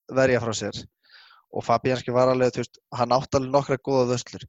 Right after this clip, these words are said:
en manni fannst þetta aldrei einhvern veginn vera nálægt í að enda ekki einu sinni í jafntefli. Þetta var bara, þetta var bara West Ham að fara að pakka okkur saman. Og það er bara það sem gerðist.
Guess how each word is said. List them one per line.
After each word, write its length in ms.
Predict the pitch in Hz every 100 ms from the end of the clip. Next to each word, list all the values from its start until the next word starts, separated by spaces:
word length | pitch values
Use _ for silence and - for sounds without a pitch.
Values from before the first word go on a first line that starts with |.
| - - _
en 80 | 127
manni 160 | 127 123
fannst 240 | - 175
þetta 160 | - 131 -
aldrei 540 | 135 156 - - 113
einhvern 320 | - 120 120
veginn 220 | 113 110 - _ _ _ _ _ _ _ _ _
vera 260 | 117 120 117
nálægt 540 | 120 131 180 127 -
í 20 | 120
að 140 | 110 92
enda 300 | 127 - 107
ekki 160 | 117 123
einu 100 | 117
sinni 220 | 120 117
í 60 | 147
jafntefli. 560 | 196 - 110 - 101 - -
Þetta 180 | 113 117
var 140 | 147 -
bara, 220 | 117 110 107 - - _ _ _ _ _ _ -
þetta 160 | 143
var 60 | 123
bara 100 | 117 120
West 240 | 135 -
Ham 100 | 143 -
að 80 | 123
fara 140 | 120
að 80 | - _
pakka 300 | 135 127 123
okkur 160 | 117 110
saman. 260 | 104 92 - 110 _ _ _ _ _ _ _
Og 80 | 123
það 140 | 107
er 80 | 113
bara 120 | 131 135
það 80 |
sem 80 | 139
gerðist. 420 | 175 190 120 -